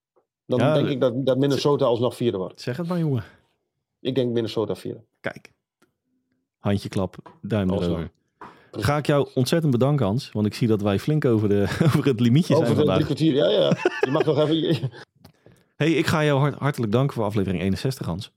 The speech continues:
Speaker 1: Ik, ik ga je ook bedanken. Het was mij wederom een waar genoegen.
Speaker 2: Ja, het was weer lekker, eh,
Speaker 1: En het
Speaker 2: ou-
Speaker 1: zal mij benieuwen wel welke breaking news we nu weer gaan me-, gemist hebben.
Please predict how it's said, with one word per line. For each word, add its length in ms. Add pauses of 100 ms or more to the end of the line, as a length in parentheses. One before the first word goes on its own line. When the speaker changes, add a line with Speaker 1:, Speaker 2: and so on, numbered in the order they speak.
(160)
Speaker 1:
Ik, 300
ik 140
ga 160
je 120
ook 120
bedanken. 340
Het 100
was 140
mij 160
wederom 380
een 60
waar 180
genoegen. 380
Speaker 2:
Ja, 140
het 120
was 140
weer 80
lekker, 280
eh, 80
Speaker 1:
En 60
het 80
Speaker 2:
ou- 100
Speaker 1:
zal 140
mij 200
benieuwen 240
wel 200
welke 540
breaking 400
news 200
we 60
nu 140
weer 180
gaan 160
me-, 240
gemist 400
hebben. 220